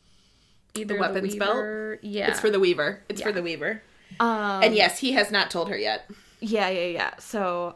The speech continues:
Speaker 2: I just, I love that part because for a reread, you know that, like, him kneeling is, like, such a big deal. And
Speaker 1: Mm-hmm.
Speaker 2: he's very casually doing it to, like, help her, yeah, into this weapons belt. And so he's there and they're talking.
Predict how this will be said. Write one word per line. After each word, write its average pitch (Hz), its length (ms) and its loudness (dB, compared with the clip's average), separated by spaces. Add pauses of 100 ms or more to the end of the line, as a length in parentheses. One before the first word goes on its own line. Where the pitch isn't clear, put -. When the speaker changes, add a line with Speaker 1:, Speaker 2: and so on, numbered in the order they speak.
Speaker 2:
I 208 140 0
just, 202 320 -6
I 196 80 -2
love 185 300 -2
that 175 200 -8
part 160 240 -8
because 190 400 -10 (280)
for - 320 -14 (680)
a 196 60 -2
reread, 175 680 -6
you 185 160 -10
know 170 560 -6 (920)
that, 190 220 0
like, 147 360 -8
him 196 280 -6
kneeling 165 500 -10
is, - 380 -10
like, - 200 -10
such - 260 -14
a 208 40 -16
big 180 240 -14
deal. 127 500 -6
And 196 240 -4
Speaker 1:
Mm-hmm. 190 80 -6
Speaker 2:
he's 196 240 -10
very 165 300 -8
casually 185 520 0
doing 185 240 -4
it 175 160 -6
to, - 100 -8
like, 165 200 -8
help 170 220 -10
her, 165 200 -6
yeah, 196 240 -6
into 190 220 -12
this 180 260 -10
weapons 190 380 -10
belt. - 340 -8 (420)
And 190 220 -4
so 170 300 -6
he's 180 340 -8
there 185 320 0
and 170 180 -4
they're 175 120 -4
talking. 165 640 -8